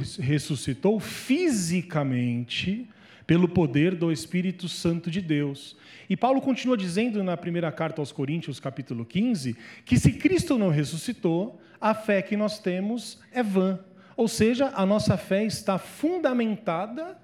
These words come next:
na ressurreição de Jesus. Ou seja, nós podemos crer em uma série de coisas, mas se Jesus não ressuscitou, de nada vale.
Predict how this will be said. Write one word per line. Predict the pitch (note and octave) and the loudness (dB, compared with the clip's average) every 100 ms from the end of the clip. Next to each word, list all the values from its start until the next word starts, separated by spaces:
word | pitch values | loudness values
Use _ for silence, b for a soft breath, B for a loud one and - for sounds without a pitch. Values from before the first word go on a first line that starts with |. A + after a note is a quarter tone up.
| _ b b b | _ b b b
na | F3+ G3+ | 0 0
ressurreição | A3 A3+ B3 - C#4 A3 C4 F#3 - G#3 A3+ | 2 0 0 0 -2 -2 -4 -4 -2 -2 0
de | G#3+ | -2
Jesus. | A3+ B3+ F#3 F#3 | -4 -4 -4 -4
Ou | C#4+ | -4
seja, | B3+ G#3+ G#3+ B3+ B B B | 0 0 0 -8 B B B
nós | A#3 C4 | 0 2
podemos | C4 A#3 B3+ B3+ - | 2 2 4 2 2
crer | A3 A3+ | 0 2
em | A#3+ A#3 A3 | 2 2 2
uma | G#3+ | 0
série | F3+ - - G3+ G#3+ | 0 -2 2 2 2
de | A3+ | 0
coisas, | C4+ - E3+ F3 F#3+ F3 | -2 0 0 0 -2 -2
mas | G3 G3 | 2 2
se | G3 A#3+ | 2 0
Jesus | A3 G#3+ D#3+ E3+ | 2 0 2 2
não | E3+ | 2
ressuscitou, | E3 G#3 - F4 A#3+ F3 G3+ - B B B | 0 0 -4 -6 -2 -2 -2 -8 B B B
de | - A3+ | -6 -2
nada | F#3+ D3+ E3 | -2 -2 -4
vale. | C#3+ A2 C3 | -6 -10 -10